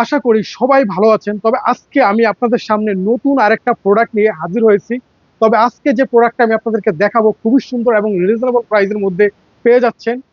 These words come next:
আজকে দেখাবো খুব সুন্দর একবারে অরিজিনাল এক্সপোর্টের হান্ড্রেড পার্সেন্ট, যারা এক্সপোর্টের অর্থনৈতিক প্রোডাক্ট খুঁজছেন, তাদের জন্য রয়েছে আজকে লেডিস ট্রাউজার all over প্রিন্টের মধ্যে। তো চলুন আমরা কথা না বাড়িয়ে প্রোডাক্টটা দেখি। দেখেন, এই যে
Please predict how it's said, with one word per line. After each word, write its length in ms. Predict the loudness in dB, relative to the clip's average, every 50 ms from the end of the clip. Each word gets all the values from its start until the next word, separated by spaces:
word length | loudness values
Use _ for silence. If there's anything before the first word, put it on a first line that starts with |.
| _ _ _ -10 -10
আজকে 180 | -8 _ -6 -4 -4 -4
দেখাবো 240 | -2 -2 0 0 0 0
খুব 100 | -2 -6 -6 -6 -6
সুন্দর 280 | -4 -2 2 2 2 2 2 0 -4
একবারে 320 | -4 -4 -2 -2 0 0 0 0 -2
অরিজিনাল 340 | -2 0 0 0 0 0 0 -2
এক্সপোর্টের 420 | -4 _ _ -4 -2 -2 -2 -2 -2
হান্ড্রেড 200 | -4 -4 -4 -6
পার্সেন্ট, 220 | -8 -8 -8 -6 -4 -2
যারা 160 | 0 2 2 0 -2 _ _ _ _ _ -6 -6 -6
এক্সপোর্টের 380 | -4 _ -2 0 2 4 2 2
অর্থনৈতিক 420 | 0 -2 -2 -4 -4 -4 -6 -8 -4 0
প্রোডাক্ট 240 | 0 0 0 0 _
খুঁজছেন, 340 | -6 -6 -6 -6 -8 -8 -4 -2 0
তাদের 200 | 0 2 0 0 0
জন্য 140 | 0 2 2 2
রয়েছে 280 | 4 2 0 0 0 -2 -2 -4 _ _ _ _ _ -10 -10
আজকে 200 | -6 -2 0 2 2 2
লেডিস 260 | 2 2 2 0 -2 -2 -2
ট্রাউজার 360 | 0 2 2 2 2 2 0 2 2 2
all 120 | 4 4 4 4
over 140 | 2 0 -2 -2
প্রিন্টের 320 | -2 -2 -2 0 -2 -2 -2 -2
মধ্যে। 180 | -4 -6 -8 -8 -6
তো 40 | -6 -4 0
চলুন 220 | 0 2 2 2 0 -2 _ _ _ _ _ -6 -4
আমরা 160 | -2 0 0 0 2 0
কথা 160 | 0 2 2 2 2
না 40 | 4 4
বাড়িয়ে 200 | 4 4 2 2 0 0
প্রোডাক্টটা 340 | 0 0 0 -2 -2 -2 0 0
দেখি। 220 | 0 0 -2 -4 -6 -6 _ _ _ _ _ -4 -2 -2
দেখেন, 280 | 0 2 0 0 0 -2 -6 _ _ _ _ _ 0 0
এই 60 | 2 2
যে 60 | 2